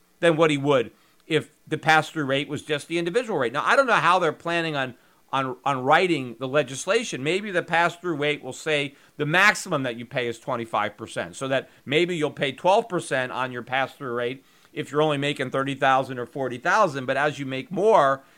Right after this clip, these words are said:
you potentially can be bumped into the twenty-five percent bracket,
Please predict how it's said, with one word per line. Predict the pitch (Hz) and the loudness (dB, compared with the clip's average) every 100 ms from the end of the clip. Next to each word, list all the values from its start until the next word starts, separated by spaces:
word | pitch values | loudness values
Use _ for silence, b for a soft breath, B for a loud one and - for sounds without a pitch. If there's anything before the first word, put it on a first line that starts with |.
| b | b
you | 131 | -8
potentially | 135 147 160 156 151 139 | -8 -4 -4 -4 -4 -6
can | 151 127 | -6 -6
be | 123 | -4
bumped | 110 147 135 | 2 2 0
into | 151 131 | -6 -4
the | 123 | -6
twenty-five | 113 156 139 131 139 131 | -6 -4 -4 2 2 2
percent | 127 - 123 107 | 0 -8 -6 2
bracket, | 160 220 175 139 139 | 4 4 4 -2 -4